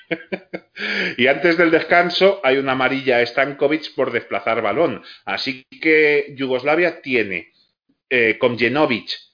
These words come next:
que es el lateral derecho, con amarilla, Stankovic, que es el lateral izquierdo, con amarilla, y también tiene al mediocentro Jokanovic con amarilla.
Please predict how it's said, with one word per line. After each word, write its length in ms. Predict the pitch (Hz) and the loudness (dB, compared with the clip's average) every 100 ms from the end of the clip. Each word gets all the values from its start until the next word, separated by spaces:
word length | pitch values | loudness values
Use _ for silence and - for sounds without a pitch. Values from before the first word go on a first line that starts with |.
| _ _ _ - | _ _ _ -4
que 80 | |
es 80 | 117 | -2
el 80 | 135 | 0
lateral 360 | 123 127 113 110 | 0 0 0 0
derecho, 440 | 113 117 - 98 | 0 0 -4 -6
con 160 | 95 95 | -6 -6
amarilla, 600 | 92 98 143 165 202 202 - - _ | -4 -2 0 2 0 -2 -18 -20 _
Stankovic, 600 | 113 110 151 156 127 107 - | -4 2 2 2 0 -2 0
que 80 | |
es 100 | 135 | 0
el 80 | 151 | 4
lateral 300 | 139 131 120 | 2 4 2
izquierdo, 400 | 120 - 127 107 | 2 0 0 0
con 120 | 104 | -2
amarilla, 640 | 101 101 107 139 170 190 190 | -4 -2 -4 2 2 2 -2
y 100 | 151 | -6
también 400 | 117 117 127 135 | -2 -2 -2 -4
tiene 220 | 131 139 165 | -2 0 2
al 120 | 151 | 2
mediocentro 580 | 120 107 - 123 139 139 | 2 0 0 -4 -2 0
Jokanovic 560 | 123 - 120 135 160 - | 0 0 -2 0 -2 -2
con 140 | 120 | -6
amarilla. 540 | 92 90 165 123 80 | -6 -4 -4 -4 -6